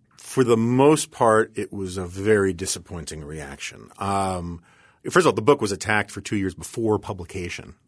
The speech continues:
um, which kind of inclines me to think that some of these people were not gonna like it no matter what I said, right? And I understand that the cover is a punch in the nose and the title's a bit of a punch in the nose, and I get that.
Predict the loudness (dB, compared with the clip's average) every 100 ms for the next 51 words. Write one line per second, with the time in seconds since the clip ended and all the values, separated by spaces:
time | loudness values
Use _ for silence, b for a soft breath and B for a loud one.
0 | _ -8 -4 -4 -6 -8 -8 -8 -8 b
1 | b b b -18 0 4 6 6 6 4
2 | 4 0 -10 -18 -8 -6 -4 -2 0 0
3 | -2 -4 -4 -8 -6 -6 -4 -4 -6 -8
4 | -6 -6 -4 -4 -8 -8 -8 -8 -10 -10
5 | -10 -10 -10 -12 -10 -10 -8 -12 -18 _
6 | -14 -12 -14 B B B 0 2 2 0
7 | 2 2 2 0 -4 -2 0 2 0 -2
8 | -4 -4 -4 -4 -2 -2 -2 -2 -2 -2
9 | -2 0 0 2 2 2 0 -4 -6 -6
10 | -6 -6 -6 -6 -4 -4 -2 -4 -4